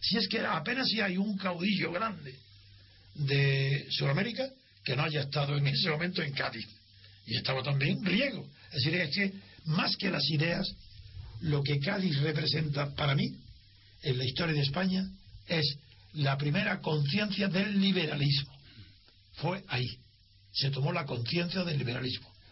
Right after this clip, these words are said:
en las Cortes de Cádiz. Esa es casi más que en la independencia, en la guerrilla de independencia contra Napoleón. Porque aunque se dicen todos, eh,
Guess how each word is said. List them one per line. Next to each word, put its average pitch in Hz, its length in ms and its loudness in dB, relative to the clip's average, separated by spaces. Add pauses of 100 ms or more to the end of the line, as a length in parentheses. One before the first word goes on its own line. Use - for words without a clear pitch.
(120)
en 120 180 -2
las 101 120 -2
Cortes 160 360 -2
de 120 80 -4
Cádiz. 92 320 -8 (1120)
Esa 147 300 0
es 143 160 0 (720)
casi 185 320 0
más 160 360 0 (560)
que 196 380 0
en 151 180 0
la 151 120 0
independencia, 151 920 0
en 147 140 -2
la 135 120 0
guerrilla 139 520 2
de 139 120 -2
independencia 165 640 0
contra 151 260 -2
Napoleón. 156 500 0 (600)
Porque 123 260 -2
aunque 117 200 -2
se 127 140 0
dicen 190 580 0 (380)
todos, 180 360 0 (180)
eh, 143 200 -8